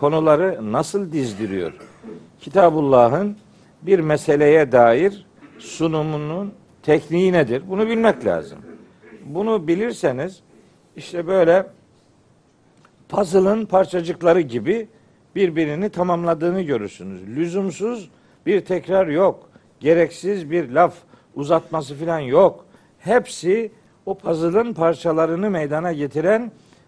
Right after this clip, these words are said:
birer kimlik arz ediyor. <clears throat> Şimdi göreceksiniz bu okuyacağımız ayet grubunun bağlam içerisinde ne kadar güzel bir yere oturduğunu bir takım başka ayetleri de meselenin içerisine katarak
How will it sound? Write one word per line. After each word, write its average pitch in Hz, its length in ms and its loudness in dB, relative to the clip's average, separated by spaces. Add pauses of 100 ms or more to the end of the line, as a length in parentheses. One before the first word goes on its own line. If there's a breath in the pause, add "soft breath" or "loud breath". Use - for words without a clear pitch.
birer 160 360 -2
kimlik 151 400 -2
arz 110 280 0
ediyor. 78 360 -12 (120)
<clears throat> - 1120 -20
Şimdi 151 240 -16
göreceksiniz 185 800 2 (560 soft breath)
bu 165 220 2
okuyacağımız 175 640 0
ayet 156 480 2
grubunun 147 560 -4 (420 soft breath)
bağlam 139 480 2
içerisinde 127 640 -4
ne 143 100 -8
kadar 185 300 4
güzel 170 480 2
bir 151 120 2
yere 139 280 4
oturduğunu 123 840 0 (540 soft breath)
bir 165 60 -12
takım 180 380 -2
başka 160 320 2
ayetleri 147 640 2
de 101 200 -2 (420 soft breath)
meselenin 151 540 -2
içerisine 139 560 -6
katarak 180 520 0